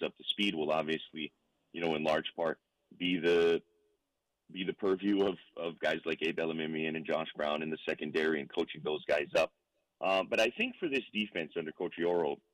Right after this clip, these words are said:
you know, we'll, we'll, we'll see some of the, the multiple looks. It, it, he's described that, right, as, as being a necessity in this day and age. But I, I do think what they've been able to do is, is, is shore up the, the,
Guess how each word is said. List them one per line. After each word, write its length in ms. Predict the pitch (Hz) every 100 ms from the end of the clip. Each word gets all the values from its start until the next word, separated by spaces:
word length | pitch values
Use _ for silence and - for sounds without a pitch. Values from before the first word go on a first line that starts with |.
| _ _
you 140 | 76 87
know, 100 | 82
we'll, 200 | 90 90
we'll, 160 | - 90
we'll 140 | 92 -
see 140 | 113 107 -
some 140 | 98
of 80 | 87
the, 240 | 87 85 80
the 80 | 71
multiple 480 | 76 87 82 - 82
looks. 280 | 76 76 - - _
It, 180 | - 69
it, 160 | - - _ -
he's 280 | - 98 80
described 460 | 80 - 80 76 73
that, 140 | 71
right, 220 | 76 73
as, 80 | 73 -
as 100 | 71 71
being 200 | 87 85
a 20 | 76
necessity 720 | 71 - 87 80 78 73 71 _ _ _ _ -
in 220 | 90 82
this 140 | 90 -
day 160 | 82
and 100 | 78
age. 180 | 82 80 -
But 100 | 85
I, 120 | 90 -
I 200 | 90 87
do 180 | 135 170 -
think 260 | 127 120 113 - _ _ _ _ _ _
what 160 | - 95
they've 220 | 110 113 107
been 140 | 107
able 220 | 107 95
to 60 | 90
do 440 | 76 95 92 87 -
is, 440 | 87 82 82 80
is, 60 | 76 - - -
is 100 | 78 - -
shore 260 | 107 104
up 100 | 95 -
the, 140 | 85 - -
the, 160 | 80